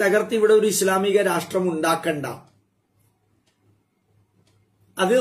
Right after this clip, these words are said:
ഉപയോഗിച്ച വാക്കുകൾ തന്നെ പല ഓൺലൈൻ ചാനലുകളും തന്തയ്ക്ക് പറഞ്ഞവരുണ്ടെങ്കിൽ വരിനെട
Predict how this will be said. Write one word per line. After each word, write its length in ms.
ഉപയോഗിച്ച 540
വാക്കുകൾ 500
തന്നെ 200
പല 100
ഓൺലൈൻ 420
ചാനലുകളും 520
തന്തയ്ക്ക് 520
പറഞ്ഞവരുണ്ടെങ്കിൽ 840
വരിനെട 560